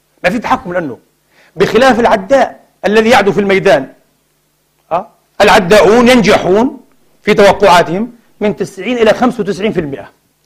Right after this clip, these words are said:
لذلك بعيدون عن التنميط، بعيدون عن التنميط. لنأخذ الحرف المشهورة،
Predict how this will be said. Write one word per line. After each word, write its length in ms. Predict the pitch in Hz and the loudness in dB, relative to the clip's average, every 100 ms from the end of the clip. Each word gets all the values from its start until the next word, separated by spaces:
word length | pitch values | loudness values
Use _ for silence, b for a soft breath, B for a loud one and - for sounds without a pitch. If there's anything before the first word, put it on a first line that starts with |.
| b b b b | b b b b
لذلك 400 | 190 202 240 226 | 0 2 2 2
بعيدون 420 | 165 185 202 226 | 0 0 2 2
عن 140 | 202 208 | 2 0
التنميط، 460 | - 190 180 143 - _ _ _ _ _ _ _ _ _ _ _ _ _ | -2 -4 -2 -6 -10 _ _ _ _ _ _ _ _ _ _ _ _ _
بعيدون 420 | 180 170 165 190 214 262 - - | 0 2 2 2 2 0 -6 -8
عن 120 | 135 | -8
التنميط. 440 | 143 165 156 139 - _ _ b b b 180 | -4 -6 -6 -10 -16 _ _ b b b 0
لنأخذ 360 | 233 254 240 | 2 4 2
الحرف 640 | 240 - 269 247 - - - | 2 2 4 4 2 -4 -2
المشهورة، 640 | 190 170 - 175 110 | 0 -2 0 0 -2